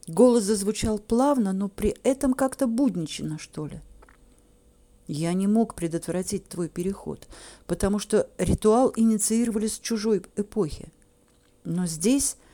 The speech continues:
я покровитель времени. И, конечно, я за тобой присматривал с самого начала. Как бы сказали у вас, это моя работа».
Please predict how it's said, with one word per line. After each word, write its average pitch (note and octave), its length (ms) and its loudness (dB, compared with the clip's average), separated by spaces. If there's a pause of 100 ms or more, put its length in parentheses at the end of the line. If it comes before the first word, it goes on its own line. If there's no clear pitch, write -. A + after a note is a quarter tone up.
(640)
я A3 300 0 (220)
покровитель G#3+ 640 -2
времени. F3 500 -4 (680)
И, E3+ 100 -6
конечно, G#3+ 480 -2
я G3 280 2
за G3+ 120 -2
тобой G#3+ 240 0
присматривал B3 760 0
с - 60 -10
самого G3 320 0
начала. G3+ 520 -4 (960)
Как G3+ 200 2
бы F#3 80 -2
сказали F3+ 460 0
у F3+ 100 0
вас, G3+ 420 0 (500)
это E3+ 240 -4
моя F#3+ 280 0
работа». F#3 440 -4